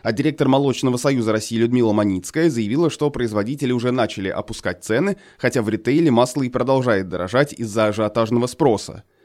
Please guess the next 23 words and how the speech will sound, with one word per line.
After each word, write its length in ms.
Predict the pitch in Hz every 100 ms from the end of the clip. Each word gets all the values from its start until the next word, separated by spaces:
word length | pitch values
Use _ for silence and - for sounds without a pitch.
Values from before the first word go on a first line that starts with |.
| _ _
"Стали 300 | - 208 196
покупать 400 | 156 151 156 139
в 40 | 135
магазинах 480 | 131 127 123 113
не 120 | 117 110
пачку 340 | - - -
масла, 380 | 175 170 170 165
а 140 | 123
десять. 520 | 117 110 107 101 - - -
Эта 180 | 170
ситуация 440 | 175 165 165 160 165
скоро 300 | - 120 135
пройдет", 540 | 139 131 101 98 - _
отметила 480 | 95 104 90 92 92
Маницкая. 580 | 95 95 - 90 87 95 _ _ _ _ -
В 120 | 110
Минсельхозе 640 | 196 196 202 190 131 135
подсчитывали, 520 | 160 143 156 156 139
что 180 | 120 139
в 40 | 110
январе-августе 920 | 123 120 131 117 117 117 143 156 165
российские 460 | 117 110 98 110
производители 720 | 110 110 110 113 139 135 120